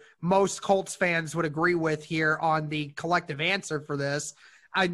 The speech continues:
I wanna know what Cody thinks, but do you re-sign Malik Hooker? 'Cause obviously Malik Hooker went down early in this year in week two against the Vikings,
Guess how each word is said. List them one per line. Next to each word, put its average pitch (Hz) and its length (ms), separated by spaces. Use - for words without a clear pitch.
I 180 240
wanna 190 260
know 185 140
what 156 200
Cody 196 280
thinks, 160 400
but 151 280
do 233 240
you 247 260
re-sign 202 880
Malik 185 400
Hooker? - 420
'Cause 185 140
obviously 214 500
Malik 196 340
Hooker 185 260
went 185 280
down 170 420
early 175 380
in 170 100
this 175 260
year 175 320
in 160 180
week 180 200
two 180 220
against 170 300
the 196 80
Vikings, 160 640